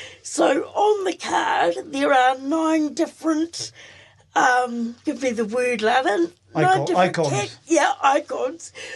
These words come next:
Speaker 1: which are the different categories, um, that people may have disabilities. So, um, on my card, I have got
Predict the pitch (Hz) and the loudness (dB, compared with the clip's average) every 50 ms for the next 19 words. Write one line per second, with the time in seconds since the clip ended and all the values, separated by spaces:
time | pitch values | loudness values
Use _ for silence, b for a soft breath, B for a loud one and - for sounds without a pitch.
0 | B B B - 185 - - - - - 226 285 302 285 285 320 233 240 392 370 | B B B 0 2 2 2 0 -4 0 2 2 2 2 -2 -6 -4 -2 -2 -2
1 | - - - - - - - 269 359 381 311 302 - 330 311 - - - - 330 | 0 -2 -6 -6 -6 -8 -4 0 0 0 0 0 -2 -2 -2 -2 -2 -2 2 2
2 | 349 370 381 - - - B B B B B B B B - _ - - 262 277 | 2 2 0 -4 -10 -16 B B B B B B B B -20 _ 0 2 4 4
3 | 285 285 277 269 285 - - 294 294 - - - 262 254 277 - 311 302 285 254 | 4 2 -2 -4 -8 -6 -2 0 0 0 0 0 -2 -2 -2 0 0 -2 -2 0
4 | 262 277 311 - 247 214 202 269 285 220 - - - 254 - 277 247 233 277 277 | -2 0 0 2 0 0 -4 -6 -6 -6 -4 -4 -4 -4 -4 -6 -4 -2 -2 0
5 | 277 269 247 - 214 240 233 - - - - - - - 508 - - 262 262 B | 0 -2 -2 -2 -4 -6 -8 -8 -10 -10 -4 -2 0 2 2 0 0 -6 -8 B
6 | B B B B B B B B - - 311 302 285 285 349 - - - 359 370 | B B B B B B B B -6 -2 2 2 2 0 -2 -8 -4 0 2 2
7 | 339 311 294 294 320 349 349 320 - - - - 170 - 170 185 - - - - | 2 2 2 0 2 2 2 0 -2 -2 -2 0 2 2 2 0 0 -4 -8 -10
8 | - - - 277 269 247 226 240 269 220 - - - 262 240 240 - - - - | -2 2 2 4 4 2 2 0 -4 -6 -6 -4 -2 -2 0 -2 -4 -6 -8 -12